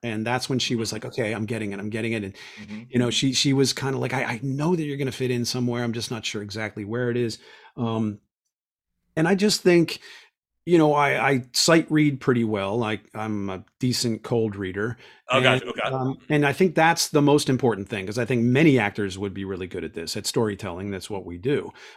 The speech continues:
Speaker 2: Right.
Speaker 1: But you do have to be able to look at a page and not have memorized it and be, you know, know where the sentence is going, know where the sentence structure is going, know where the story is going, the, the character, sometimes the dialogue, they, they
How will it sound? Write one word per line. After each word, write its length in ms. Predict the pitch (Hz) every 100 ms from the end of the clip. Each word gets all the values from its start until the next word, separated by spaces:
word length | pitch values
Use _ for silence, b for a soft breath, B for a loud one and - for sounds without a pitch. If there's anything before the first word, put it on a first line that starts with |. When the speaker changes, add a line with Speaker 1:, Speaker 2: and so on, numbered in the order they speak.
| -
Speaker 2:
Right. 200 | 120 120
Speaker 1:
But 20 |
you 120 | 127 123
do 160 | 156 180
have 180 | 160 147
to 60 | 135
be 120 | 127
able 100 | 120
to 80 | 117
look 260 | 113 151
at 80 | 127
a 40 |
page 460 | 117 117 107 104 107
and 220 | 107 107
not 320 | 113 110 107 _
have 200 | 110 98
memorized 520 | 120 139 110 104 104
it 140 | 117 107
and 260 | 107 117
be, 120 | 117 131
you 180 | 160
know, 80 | 147
know 200 | 127 123
where 160 | 139 135
the 100 | 117
sentence 400 | - 104 98 104
is 100 | 92
going, 380 | 95 87 101 107
know 100 | 104
where 120 | 104
the 60 |
sentence 300 | 95 101 90
structure 340 | - 131 117 120
is 100 | 101
going, 280 | 110 107 107
know 80 |
where 120 | 98 92
the 80 |
story 440 | - - 127 131 139
is 140 | 131
going, 400 | 135 127 123 117
the, 200 | 104 92 - B B B
the 100 | 110
character, 580 | - 139 131 127 131 123
sometimes 460 | 117 120 110 104 90
the 100 | 101
dialogue, 640 | 113 123 127 120 113 107
they, 200 | 101 92
they 280 | 92 95